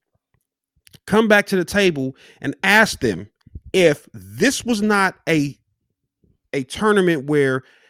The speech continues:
you guys basically brought everybody together in the same,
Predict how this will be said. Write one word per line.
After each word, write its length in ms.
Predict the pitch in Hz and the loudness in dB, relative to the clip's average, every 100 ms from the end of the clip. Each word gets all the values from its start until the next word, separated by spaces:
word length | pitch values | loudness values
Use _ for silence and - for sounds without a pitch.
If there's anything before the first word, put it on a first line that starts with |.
| _ - | _ -14
you 120 | 147 | -6
guys 280 | 165 151 123 | -2 -2 -2
basically 440 | 151 170 - 139 | 0 -2 -2 -6
brought 420 | 107 92 156 156 - | -4 0 0 0 -2
everybody 440 | 151 170 160 156 | -2 -2 -4 -2
together 440 | 143 120 151 139 123 | -4 -2 -2 0 -2
in 80 | 117 | -4
the 60 | |
same, 580 | - 156 151 147 139 | -4 -2 0 0 -2